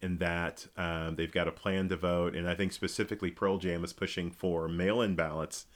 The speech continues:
And if you are doing mail-in, do it now.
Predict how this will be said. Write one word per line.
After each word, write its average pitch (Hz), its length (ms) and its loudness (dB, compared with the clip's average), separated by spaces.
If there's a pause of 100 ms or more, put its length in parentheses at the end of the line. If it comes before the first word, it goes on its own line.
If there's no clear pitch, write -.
(560)
And 104 120 4
if 101 140 2
you 123 160 6
are 123 120 12
doing 107 360 2
mail-in, 87 500 2 (720)
do 107 160 4
it 90 80 4
now. 80 300 -4